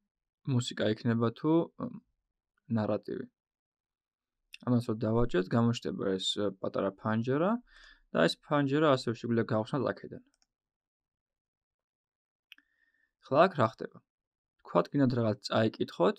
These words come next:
და, და ეს რო ისმოდეს თვითონ ანიმაციაში. თუ გვაქვთ უკვე ეს ჩაწერილი თქვენი ხმა, შეგიძლიათ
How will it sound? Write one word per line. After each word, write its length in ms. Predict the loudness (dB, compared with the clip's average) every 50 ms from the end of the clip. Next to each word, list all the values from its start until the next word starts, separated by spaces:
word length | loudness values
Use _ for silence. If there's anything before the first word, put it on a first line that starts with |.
| -4
და, 220 | _ -2 0 2 2 2 2 0 -4 _ _ _ _ _ _ _ _ _ _ _ _ _ _ -2
და 60 | 0 0
ეს 160 | 0 0 2
რო 120 | 2 4 4
ისმოდეს 460 | 4 4 2 2 2 2 2 -2 -4
თვითონ 220 | -8 -6 -2 0 2
ანიმაციაში. 800 | 2 2 2 0 0 -2 -4 -2 -2 -2 -2 -2 -2 -2 0 2 2 0 -2 _ _ -20 -20 -20 -20 -20 -20 -20 _ _ _ _
თუ 100 | -8 0
გვაქვთ 260 | 4 4 4 4 2 -2
უკვე 180 | -2 0 2 0
ეს 120 | 0 0
ჩაწერილი 480 | -2 -2 -2 0 0 0 0 0 0 -4
თქვენი 320 | -6 -4 -2 0 0 0
ხმა, 220 | -2 -2 -2 -2 -2
შეგიძლიათ 520 | -2 -4 -4 -4 -2 -2 -2 -2 -4 -6